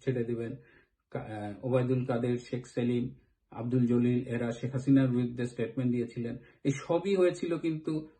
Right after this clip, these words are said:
ওই ইন্টারোগেশনের সময় আর কি। এবং ওই ইন্টারোগেশনগুলো যে খুব ফ্রেন্ডলি হয়,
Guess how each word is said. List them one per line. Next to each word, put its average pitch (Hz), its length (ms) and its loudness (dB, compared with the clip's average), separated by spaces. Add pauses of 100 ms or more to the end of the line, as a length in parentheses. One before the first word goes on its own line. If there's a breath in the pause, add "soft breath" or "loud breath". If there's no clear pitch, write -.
(100)
ওই 143 200 4
ইন্টারোগেশনের 143 800 2
সময় 101 440 -8
আর 92 60 -12
কি। - 160 -4
এবং 139 240 4
ওই 156 180 4
ইন্টারোগেশনগুলো 160 800 0
যে 151 140 0
খুব 143 240 -4
ফ্রেন্ডলি 156 460 2
হয়, 135 240 4